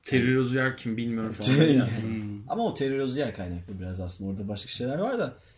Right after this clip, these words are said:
Speaker 2: Sonra geri döndü. Aslında kadro, Milwaukee'nin kadrosu daha kaliteli abi. Hani bunu
Speaker 1: Onu diyeceğim
Speaker 2: unutuyoruz
Speaker 1: yani.
Speaker 2: yani.
Speaker 1: E,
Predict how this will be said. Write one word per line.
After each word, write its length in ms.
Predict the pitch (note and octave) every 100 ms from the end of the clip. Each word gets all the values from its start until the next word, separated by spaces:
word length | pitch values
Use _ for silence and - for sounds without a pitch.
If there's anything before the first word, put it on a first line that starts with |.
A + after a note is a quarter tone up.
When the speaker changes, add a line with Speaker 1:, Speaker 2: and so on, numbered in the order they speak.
| -
Speaker 2:
Sonra 320 | - C3+ D#3+
geri 240 | D#3 E3+
döndü. 240 | F3 G3 G3
Aslında 400 | C3+ - D#3 E3
kadro, 360 | D3 C3+ E3
Milwaukee'nin 460 | D#3+ C3+ C3+ D#3 F#3+
kadrosu 340 | E3 F3 G3+
daha 180 | C#3+ D3+
kaliteli 360 | - F#3+ - D3+
abi. 260 | C#3 D3+ B2+
Hani 180 | A2+ A2
bunu 120 | D3+
Speaker 1:
Onu 80 | E3+
diyeceğim 300 | G3 F3 -
Speaker 2:
unutuyoruz 280 | A2+ A#2 A#2+
Speaker 1:
yani. 320 | A#2 G#2+ G2 - - - -
Speaker 2:
yani. 480 | G#2+ G#2 G2+ G2+
Speaker 1:
E, 20 | G2+